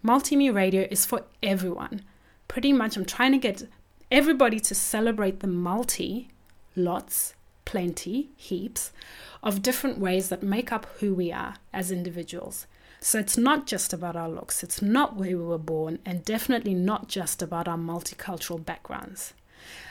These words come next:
I hope you enjoy listening to Multi-Me Radio, and I hope you and I can be friends.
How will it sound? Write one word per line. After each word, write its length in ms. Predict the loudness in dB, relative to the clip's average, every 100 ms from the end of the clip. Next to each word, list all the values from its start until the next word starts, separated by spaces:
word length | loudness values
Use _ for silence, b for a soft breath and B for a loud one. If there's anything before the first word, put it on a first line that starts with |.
| B
I 120 | -2
hope 280 | 4 4 6
you 80 | 2
enjoy 300 | 4 2 2
listening 400 | 2 2 0 0
to 140 | -2
Multi-Me 500 | -2 0 0 2 2
Radio, 520 | 0 -2 -4 -8 -10 -14 _ _
and 140 | 2 4
I 40 |
hope 240 | 4 2 2
you 480 | 2 2 4 0 -2
and 160 | -6 -2
I 320 | -2 0 -4
can 180 | -4 -2
be 120 | -2
friends. 560 | -4 -8 -10 -12 -14 -14